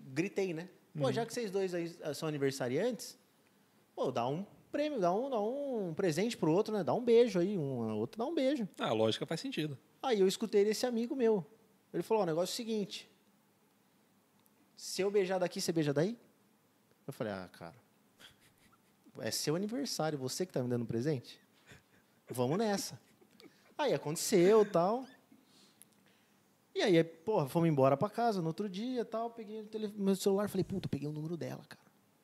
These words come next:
Speaker 1: <laughs> Peguei o número dela, vou mandar mensagem. Vou mandar, eu sou eu que tô batendo aqui. Vou mandar mensagem. Peguei meu celular e tal. A hora que eu fui mandar mensagem, falei, "Não vou mandar <laughs> mensagem." Eu acho que não era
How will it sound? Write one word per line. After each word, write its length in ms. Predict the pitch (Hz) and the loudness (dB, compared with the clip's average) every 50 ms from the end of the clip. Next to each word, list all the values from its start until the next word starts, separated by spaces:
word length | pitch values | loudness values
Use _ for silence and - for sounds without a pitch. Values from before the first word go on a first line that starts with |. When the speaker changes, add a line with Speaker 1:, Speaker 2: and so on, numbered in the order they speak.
| _ _ _ | _ _ _
Speaker 1:
<laughs> 1200 | - - 659 659 640 605 605 554 539 539 - 208 - - - - - - - - - - - - | -16 -14 -14 -14 -14 -16 -18 -20 -20 -18 -18 -18 -18 -18 -20 -20 -20 -20 -20 -20 -20 -20 -12 -8
Peguei 200 | 339 320 240 107 | -6 -4 -4 -2
o 60 | 110 | -4
número 220 | 214 226 - 135 - | -4 -2 -2 -2 -2
dela, 200 | 120 107 101 101 | -2 -2 -4 -4
vou 120 | 95 226 196 | -4 -4 -4
mandar 140 | 104 104 | -4 -2
mensagem. 480 | 107 117 139 - - - 85 82 82 - - - - - - - - _ _ - - _ _ _ | -2 -4 -4 -6 -8 -8 -10 -10 -12 -14 -20 -20 -20 -20 -20 -20 -20 _ _ -20 -20 _ _ _
Vou 100 | - 110 110 | -12 -10 -8
mandar, 220 | 110 110 113 117 | -8 -6 -6 -6
eu 80 | 123 117 | -6 -8
sou 180 | - - 143 | -4 -2 -2
eu 40 | 139 | -2
que 40 | - | -2
tô 60 | - 120 | -4 -8
batendo 300 | 107 101 - - 95 92 | -8 -10 -10 -12 -14 -14
aqui. 180 | - - - - - - _ _ _ _ _ _ _ _ _ - _ _ - | -14 -16 -18 -18 -20 -20 _ _ _ _ _ _ _ _ _ -20 _ _ -8
Vou 100 | 117 117 | -4 -2
mandar 180 | 120 117 123 | -2 -2 0
mensagem. 440 | 135 139 131 - - 95 87 87 - - _ _ _ _ _ _ _ _ _ _ _ _ _ _ _ _ _ _ _ _ _ _ _ _ _ - | -2 -2 -4 -4 -6 -8 -10 -12 -18 -20 _ _ _ _ _ _ _ _ _ _ _ _ _ _ _ _ _ _ _ _ _ _ _ _ _ 0
Peguei 140 | 196 180 | 2 4
meu 100 | 139 131 | 4 2
celular 460 | 123 - 151 156 156 147 170 185 196 185 | 2 2 2 4 4 4 4 4 2 0
e 40 | |
tal. 460 | 180 - 156 165 180 196 202 202 196 180 - - _ _ | 0 0 0 2 2 2 0 0 -2 -6 -10 -18 _ _
A 60 | 123 | 2
hora 120 | 123 143 160 | 2 2 0
que 80 | - | -2
eu 40 | 170 | -4
fui 120 | - 190 | -4 -2
mandar 160 | 180 180 175 180 | 0 0 2 2
mensagem, 340 | 170 156 147 - 156 156 | 0 0 0 -2 -4 -2
falei, 140 | - 143 127 | -2 -2 -2
"Não 80 | 139 143 | 0 0
vou 120 | 123 127 | -2 -4
mandar 240 | - - - - - | -4 -8 -14 -18 -20
<laughs> 160 | - - - - | -20 -20 -20 -18
mensagem." 680 | - - - - 277 233 - - - - - - - - _ _ _ - 147 - - - - 175 175 262 - - - 262 - - - - - - - | -14 -10 -6 -4 0 0 0 0 0 -4 -10 -12 -14 -16 _ _ _ -10 -10 -10 -14 -14 -14 -12 -10 -10 -12 -10 -12 -12 -12 -12 -14 -16 -16 -8 -2
Eu 140 | - 117 117 | 0 2 4
acho 180 | 123 131 - - | 4 2 0 -2
que 80 | 147 | 0
não 80 | 135 135 | 0 2
era 500 | 139 139 135 127 117 110 110 107 104 | 4 4 4 4 4 2 0 -2 -4